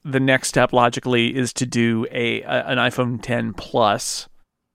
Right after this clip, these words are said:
if they can manage to get a, you know, bigger oled screen, because I think people have shown boundless enthusiasm for larger phones. And even though I've never been one of those people who's like, "Oh, give me that really big phone," I never really liked the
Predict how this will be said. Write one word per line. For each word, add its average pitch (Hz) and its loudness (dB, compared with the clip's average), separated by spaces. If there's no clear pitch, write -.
if 127 2
they 123 0
can 127 -2
manage 120 2
to 143 -6
get 120 0
a, 113 0
you - -4
know, 120 0
bigger 123 2
oled 123 2
screen, 117 -2
because 123 -2
I 123 0
think 127 -4
people 147 0
have 135 0
shown 139 4
boundless 135 4
enthusiasm 123 2
for 131 4
larger 131 4
phones. 117 -2
And 135 4
even 131 2
though 135 2
I've 139 2
never 139 2
been 127 2
one 123 2
of 123 2
those 120 4
people 113 -4
who's 110 -6
like, 113 -6
"Oh, 117 2
give 117 -2
me 127 2
that 117 0
really 120 0
big 113 0
phone," 117 0
I 110 0
never 110 -4
really 113 -2
liked 113 -2
the 117 -2